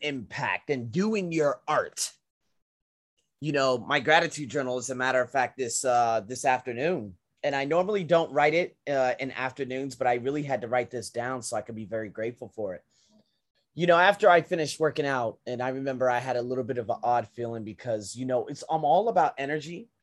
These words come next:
And there was this Vietnamese trainer who I'm pretty much just gonna stay away from and ignore just the entire time because I just feel like expats living here in Thailand, we do not bond, but not all.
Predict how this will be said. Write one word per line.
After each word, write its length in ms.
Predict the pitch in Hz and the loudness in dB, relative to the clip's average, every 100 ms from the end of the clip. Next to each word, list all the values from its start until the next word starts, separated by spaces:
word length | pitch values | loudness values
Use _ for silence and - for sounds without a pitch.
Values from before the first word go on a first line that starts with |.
| - | -16
And 120 | 110 | -10
there 100 | 123 | -2
was 260 | 131 139 117 | 0 0 -2
this 320 | 127 - - _ _ _ - | -4 -4 -10 _ _ _ -8
Vietnamese 560 | 156 247 196 196 190 - | -2 0 0 -2 -4 -4
trainer 320 | 175 135 131 | -4 -2 -4
who 140 | 135 | -4
I'm 140 | 131 131 | -6 -6
pretty 180 | 175 | -8
much 220 | 139 131 143 | -6 -6 -8
just 260 | 131 - | -12 -10
gonna 160 | 139 127 | -8 -8
stay 220 | - 135 | -4 -4
away 240 | 120 127 | -2 -2
from 200 | 120 110 | -4 -6
and 80 | 113 | -8
ignore 600 | 110 101 120 120 104 92 - | -8 -6 -4 -2 -4 -6 -12
just 220 | 120 - | -12 -12
the 140 | 110 | -14
entire 340 | 98 - 120 107 | -14 -8 -6 -6
time 260 | 110 110 | -10 -12
because 240 | 101 120 117 | -12 -14 -14
I 60 | |
just 260 | 110 139 - | -12 -14 -10
feel 100 | 156 | -6
like 220 | 135 - 120 | -4 -4 -8
expats 560 | 120 - 151 147 - | -8 -10 -8 -8 -8
living 220 | 123 120 117 | -10 -8 -10
here 160 | 123 | -10
in 100 | 113 | -10
Thailand, 520 | - 113 113 131 147 - _ _ _ - | -8 -6 -4 -6 -8 -12 _ _ _ -8
we 180 | 147 | -6
do 160 | 196 254 | -2 -2
not 320 | 208 170 123 | -2 -2 -4
bond, 500 | 147 151 120 92 71 _ _ _ _ | -2 0 -2 -6 -16 _ _ _ _
but 100 | 123 | -8
not 220 | 107 107 117 | -6 -4 -4
all. 400 | 110 85 - | -4 -6 -14